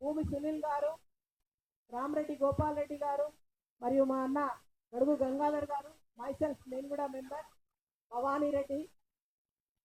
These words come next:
తర్వాత ఇక్కడికి డయాస్ మీద ఉన్న అందరూ కూడా, చైర్మన్ మెట్టు సాయి గారు, మన ఎన్ఎస్సీ అధ్యక్షులు గారు, రాయల్ నాగేశ్వరరావు గారు, అన్నగారు, తర్వాత అందరూ కూడా, ఇక్కడికి విచ్చేసిన అందరికీ కూడా,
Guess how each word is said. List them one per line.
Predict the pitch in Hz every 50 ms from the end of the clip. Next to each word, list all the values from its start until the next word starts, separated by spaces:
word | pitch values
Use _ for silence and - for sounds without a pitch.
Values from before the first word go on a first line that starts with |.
| _ _ _ _ _ -
తర్వాత | 262 277 285 294 302 294 - 302 294 269 - - -
ఇక్కడికి | 269 - 302 294 294 - 285 262 254
డయాస్ | 247 214 233 247 262 285 302 302 302
మీద | 311 311 294
ఉన్న | 302 294 285
అందరూ | 277 254 247 262 277 311 302 311
కూడా, | 302 302 294 277 - - - - _ _ _ _ _ _ - 262
చైర్మన్ | 277 285 294 294 285 269 240 220 - - _ _ _ _ _ -
మెట్టు | 240 247 269 262 - 320 302
సాయి | 302 311 302 302 302 302
గారు, | 302 302 294 294 302 302 294 - _ _ _ _ _ -
మన | 240 247 247
ఎన్ఎస్సీ | 262 240 240 254 277 294 277 - 311 302
అధ్యక్షులు | 294 285 277 269 - 294 285 - - 302 294
గారు, | 285 294 294 294 302 311 285 269 254
రాయల్ | 247 262 269 285 - -
నాగేశ్వరరావు | 262 - 554 294 285 - - 302 285 285 294 285 285
గారు, | 285 285 285 285
అన్నగారు, | 277 269 - - 285 277 285 277 285 294 - - _ _ _ _ _ _ _ - -
తర్వాత | 269 277 294 294 302
అందరూ | 285 302 302 330 330
కూడా, | 311 320 311 294 254 - - _ _
ఇక్కడికి | - - 277 277 -
విచ్చేసిన | 262 277 - - 311 302 294 302
అందరికీ | 285 277 285 294 302 311 311 311 302
కూడా, | 285 294 294 294 277 254